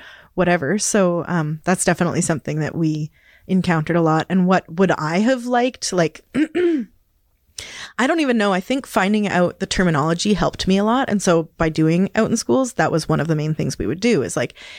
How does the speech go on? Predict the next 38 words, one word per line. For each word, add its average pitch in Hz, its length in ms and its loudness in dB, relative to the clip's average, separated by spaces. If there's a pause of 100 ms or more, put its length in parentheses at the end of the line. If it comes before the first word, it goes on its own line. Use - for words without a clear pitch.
(140)
"Here 311 280 0
are 170 160 0
the 196 100 -2
different 226 320 -2
letters. 220 560 0
Here's 254 300 0
what 165 160 0
they 196 80 -2
represent. 202 720 0
Here 185 260 0
are 180 140 2
some 220 200 -2
stories." 190 880 0 (400)
And 196 80 -2
I 202 40 2
mean, 180 220 2
we 208 120 2
would 196 160 2
show 220 300 2
films 196 800 -2 (420)
and 170 760 0 (800)
I 196 60 0
mean, 190 220 2
one 196 160 4
of 214 100 -2
kind 202 180 0
of 170 120 -2
the 156 100 0
big 165 460 0
things 185 480 0
was 160 200 0
we 139 120 -2
were 143 100 -2
g-, - 440 -4
gonna 196 160 0
show 294 200 2
a 302 80 0
film 170 400 0